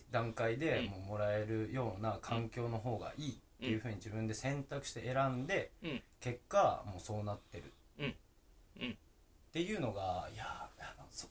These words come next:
Speaker 1: 俺知らんかったわ。
Speaker 2: あー。
Speaker 1: うん。かっけえ。かっ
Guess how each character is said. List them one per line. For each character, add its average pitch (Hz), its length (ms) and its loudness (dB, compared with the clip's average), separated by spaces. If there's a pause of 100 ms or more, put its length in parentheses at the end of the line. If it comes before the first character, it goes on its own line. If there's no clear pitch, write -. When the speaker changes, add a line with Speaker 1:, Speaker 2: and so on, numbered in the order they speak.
Speaker 1:
俺 113 80 -4
知 - 180 6
ら 147 80 2
ん 139 60 0
か - 100 -6
っ - 40 -14 (680)
た 160 60 8
わ。 151 60 12
Speaker 2:
あ 147 40 12
ー。 110 960 8
Speaker 1:
う 90 40 -4
ん。 - 20 -4
か - 920 -18
っ - 40 -20 (140)
け - 120 -12
え。 - 420 -16
か - 60 -14
っ - 40 -18